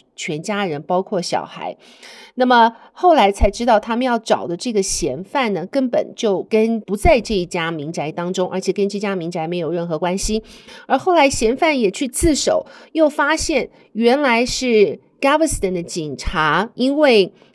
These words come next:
证人的误判和误指，连他们要寻找的嫌犯跟当时他们所要侦破的谋杀案也是完全互不相干的。所以说这个丑闻后来是在五天后被登到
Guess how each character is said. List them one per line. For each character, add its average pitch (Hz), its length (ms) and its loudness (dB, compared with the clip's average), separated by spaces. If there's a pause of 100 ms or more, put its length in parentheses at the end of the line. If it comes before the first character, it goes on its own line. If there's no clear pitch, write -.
证 320 360 0
人 196 200 4
的 220 160 4
误 311 300 4
判 226 380 -4
和 185 240 -2
误 294 340 4
指， - 380 -4 (340)
连 208 340 2
他 294 140 0
们 302 140 -2
要 302 160 4
寻 262 280 -2
找 269 200 2
的 180 100 2
嫌 175 320 0
犯 240 340 -2
跟 226 220 0
当 294 320 2
时 190 320 -4 (200)
他 214 180 -2
们 220 180 2
所 196 280 0
要 196 180 4
侦 269 300 2
破 247 240 0
的 180 120 0
谋 170 240 -4
杀 214 200 -6
案 202 420 -6
也 156 160 -8
是 170 380 0
完 165 360 -2
全 147 320 -6
互 170 200 -4
不 170 80 -12
相 151 200 -8
干 156 240 -6
的。 147 140 -2 (380)
所 - 180 -2
以 233 80 2
说 214 300 6
这 220 240 -2
个 180 180 4
丑 156 280 -4
闻 156 260 -2
后 269 180 2
来 196 220 4
是 196 320 2
在 185 260 2
五 175 220 -2
天 240 280 -4
后 269 300 4
被 220 220 -2
登 254 260 -2
到 247 300 4